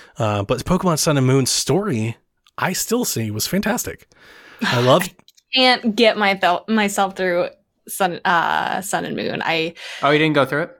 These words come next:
Speaker 2: No, I did. I did. But
Speaker 3: Okay.
Speaker 2: <laughs> it felt like, just like a slog. Like, um,
Speaker 1: You're like
Speaker 2: I,
Speaker 1: the
Speaker 2: I
Speaker 1: whole,
Speaker 2: made
Speaker 1: like,
Speaker 2: the mistake
Speaker 1: abusive
Speaker 2: of
Speaker 1: parent Pokemon trainer type stuff going on, and
Speaker 2: That's not why I play Pokemon.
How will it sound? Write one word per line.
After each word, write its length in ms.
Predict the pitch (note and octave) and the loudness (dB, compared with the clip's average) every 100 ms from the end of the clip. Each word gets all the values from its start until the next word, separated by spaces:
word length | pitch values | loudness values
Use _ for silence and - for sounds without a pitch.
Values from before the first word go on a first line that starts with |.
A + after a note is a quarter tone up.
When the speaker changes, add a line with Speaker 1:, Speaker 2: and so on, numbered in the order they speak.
| _ | _
Speaker 2:
No, 180 | A#3+ B3+ | 4 6
I 120 | B3 B3 | 6 2
did. 240 | F#3+ A#2+ | 0 -2
I 100 | D#3+ | -2
did. 300 | F3 B2 F3 | -2 -2 -2
But 100 | A#2 | 0
Speaker 3:
Okay. 160 | A2+ G2 - - - - | 0 -2 -10 -10 -6 0
Speaker 2:
<laughs> 160 | G4+ - - D#3+ | 0 0 -6 0
it 120 | D3+ | 0
felt 120 | A#3 A3+ A#3+ | 0 2 2
like, 120 | A#3+ | 2
just 160 | A#3+ A3+ | 2 2
like 140 | A#3+ | 2
a 100 | A#3 | 0
slog. 480 | - - F#3+ G3+ F#3+ | -2 -2 0 0 0
Like, 260 | F#3 F3 - - - - G3+ - | -2 -4 -8 -18 -18 -16 -10 0
um, 320 | A3+ G#3+ G3+ | 2 4 4
Speaker 1:
You're 80 | D#4 | 2
like 120 | C#4 | 2
Speaker 2:
I, 20 | |
Speaker 1:
the 120 | A3 F3 | 2 4
Speaker 2:
I 20 | |
Speaker 1:
whole, 100 | A3 | 4
Speaker 2:
made 40 | G#3+ | 6
Speaker 1:
like, 140 | D#3 | 4
Speaker 2:
the 80 | C3 | 2
mistake 80 | A#2 | 0
Speaker 1:
abusive 340 | E3+ G#3+ G3 D#3+ - G3+ | 0 4 4 4 2 -4
Speaker 2:
of 120 | - _ _ _ | -6 _ _ _
Speaker 1:
parent 520 | - - G3 G#3 A3 F#3+ | -4 2 2 2 -2 -2
Pokemon 500 | F#3+ G#3+ G3 G3+ G3 | 0 2 2 2 2
trainer 320 | G#3 G#3 G3+ | 2 2 0
type 260 | - G#3 | 0 -4
stuff 340 | G3+ - G3+ - | -2 -2 -2 0
going 220 | G3+ G3 | 0 2
on, 240 | G3+ G#3 | 2 2
and 220 | F#3 A#2+ A#2+ _ _ _ - - _ _ _ _ _ _ | 2 0 -4 _ _ _ -20 -20 _ _ _ _ _ _
Speaker 2:
That's 200 | D#4+ C#4+ | -10 -6
not 160 | D#4 D#4 | -2 -2
why 120 | B3+ - | 0 2
I 180 | B3+ A3+ | 2 2
play 240 | A#3+ A3+ | 2 2
Pokemon. 480 | A3+ C#4 - - D4+ | 4 2 4 4 2